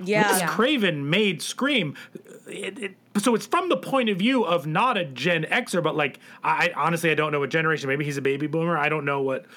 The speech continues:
Speaker 2: um,
Speaker 1: Mm-hmm.
Speaker 2: but, like, but also,
Speaker 1: That's
Speaker 2: like,
Speaker 1: fair.
Speaker 2: that's a Gen X movie that, that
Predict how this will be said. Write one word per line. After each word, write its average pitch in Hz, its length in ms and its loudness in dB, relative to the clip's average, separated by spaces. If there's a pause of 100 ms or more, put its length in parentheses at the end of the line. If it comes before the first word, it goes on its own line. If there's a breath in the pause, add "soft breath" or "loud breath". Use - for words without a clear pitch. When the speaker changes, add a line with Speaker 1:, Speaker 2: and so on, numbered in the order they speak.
(340 loud breath)
Speaker 2:
um, 202 360 2
Speaker 1:
Mm-hmm. 208 200 -2 (140 loud breath)
Speaker 2:
but, 208 120 2
like, 196 240 0 (220 loud breath)
but 202 100 4
also, 247 240 2
Speaker 1:
That's - 20 4
Speaker 2:
like, 190 120 4
Speaker 1:
fair. 240 140 2
Speaker 2:
that's 254 120 0
a 214 60 0
Gen 185 220 0
X 180 160 -2
movie 185 240 2
that, 151 260 -2 (100)
that 139 340 0